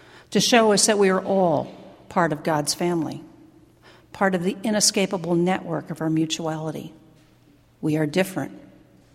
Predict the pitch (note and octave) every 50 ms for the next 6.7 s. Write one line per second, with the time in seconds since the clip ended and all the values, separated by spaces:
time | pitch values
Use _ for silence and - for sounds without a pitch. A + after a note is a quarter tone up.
0 | _ E3 D3+ D3 C#3+ C#3+ D3 - - - F3 E3+ E3+ - - D#3+ F#3 - - -
1 | - _ _ _ _ _ _ _ _ _ _ _ _ _ _ _ _ _ _ _
2 | _ _ _ _ _ _ _ _ _ - - - - - - - - F#3 F3 F3
3 | E3 - G3 F#3+ F#3+ F#3 F3+ F#3 F3+ F3 E3+ E3 D#3+ D#3 D#3 - G#3+ G3+ G3 F#3
4 | E3+ D#3 D#3+ D#3 D3 D3+ F3+ G3 G3 F3 D3+ - - - D#3+ D#3 D3 D3+ C#3+ F3+
5 | F3 E3 D#3+ D#3 D#3 D3+ D3 C#3+ C#3 - - - G#3+ G3 F#3+ F3+ E3+ D#3 D3+ D3+
6 | D#3 D3+ - - - F#3 F#3 F3 E3 D3+ C#3 C#3+ D3